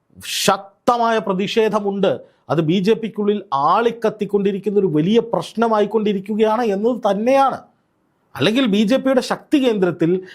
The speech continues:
ബി ജെ പിയുടെ വിലക്ക് ലംഘിച്ചുകൊണ്ട് അവിടുത്തെ, ആ, അധ്യക്ഷ തന്നെ രാഹുൽ മാങ്കൂട്ടത്തിനൊപ്പം വേദി പങ്കെടുക്കുക എന്ന് പറയുന്നത് അതെങ്ങനെ സാധിക്കുമെന്ന് ബി ജെ പി ഉത്തരം പറയണം. ഇവിടെ ഒരു ന്യായീകരണത്തിനും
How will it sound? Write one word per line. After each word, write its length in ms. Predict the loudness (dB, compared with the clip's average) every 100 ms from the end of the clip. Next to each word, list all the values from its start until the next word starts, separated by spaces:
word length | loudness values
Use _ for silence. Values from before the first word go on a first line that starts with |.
| -4 0
ബി 60 | 2
ജെ 80 | 2 2
പിയുടെ 240 | 2 2 2 2
വിലക്ക് 320 | 2 0 0
ലംഘിച്ചുകൊണ്ട് 500 | 0 0 -4 -2 0 0
അവിടുത്തെ, 300 | 0 0 0 0 -6 -4 0
ആ, 40 | 0 -2 -4
അധ്യക്ഷ 420 | -2 -2 -2 -2 0
തന്നെ 240 | -2 -4 -6 -8 _ -4
രാഹുൽ 280 | -2 0 -2 0
മാങ്കൂട്ടത്തിനൊപ്പം 760 | 0 0 -2 -4 -4 -2 -4 -2
വേദി 260 | 2 2 0 -2
പങ്കെടുക്കുക 360 | 0 0 0 -2
എന്ന് 120 | -2
പറയുന്നത് 420 | -2 0 -2 -4 -8 -12 _ -2
അതെങ്ങനെ 340 | 0 0 -2 0
സാധിക്കുമെന്ന് 580 | 0 0 -4 -2 0 0
ബി 60 | 2 0
ജെ 80 | 0
പി 60 | -2
ഉത്തരം 200 | -2 0 0
പറയണം. 260 | 0 -4 -12 _ _ _ -2
ഇവിടെ 180 | 2 4 2
ഒരു 100 | 0 0
ന്യായീകരണത്തിനും 1040 | 0 2 2 0 0 0 -2 -4 -4 -4